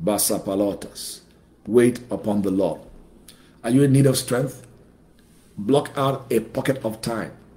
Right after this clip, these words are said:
One day, two days, three days. Wait upon the Lord. Perhaps you can add it, fasten to it. Spend time in the Word. Spend time in prayer. Let it be a focused time to seek the face of God. Guess what? You're gonna come out of that moment refreshed. One day,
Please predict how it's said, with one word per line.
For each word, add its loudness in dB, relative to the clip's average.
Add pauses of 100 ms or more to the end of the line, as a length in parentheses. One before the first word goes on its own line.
(140)
One 2
day, 2 (100)
two 0
days, 2
three -4
days. -4 (420)
Wait 2
upon -4
the 0
Lord. -2 (1080)
Perhaps 0
you -4
can -8
add -4
it, -8
fasten -6
to 0
it. -4 (420)
Spend 4
time 2
in 0
the 2
Word. 0 (140)
Spend 0
time 0
in -4
prayer. -4 (200)
Let 6
it 8
be 4
a -2
focused 2
time -2
to -2
seek -2
the 2
face 2
of -4
God. -4
Guess -2
what? -2 (300)
You're 0
gonna 6
come -2
out 2
of -2
that -2
moment -2 (300)
refreshed. 4 (260)
One 2
day, 6